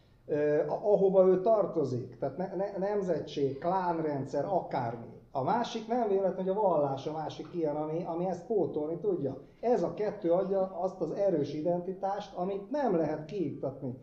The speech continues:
ahogy a kulturális mintákat sem. A vallás meg a nemzet.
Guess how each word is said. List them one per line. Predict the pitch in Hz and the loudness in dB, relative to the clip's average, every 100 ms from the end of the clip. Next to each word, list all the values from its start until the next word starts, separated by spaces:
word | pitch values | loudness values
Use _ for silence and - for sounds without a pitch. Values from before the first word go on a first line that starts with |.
| - | -8
ahogy | 165 180 | -2 2
a | 190 | 2
kulturális | 240 226 - 156 156 160 | 0 -2 0 -2 -2 -2
mintákat | 190 151 135 131 147 - | -4 -4 -4 -6 -8 -6
sem. | 175 123 - - - | -6 -6 -10 -18 -16
A | 123 | -4
vallás | 143 214 233 233 226 | 2 4 4 2 0
meg | 226 | -2
a | 247 | 0
nemzet. | 214 139 123 120 | 2 0 -2 -6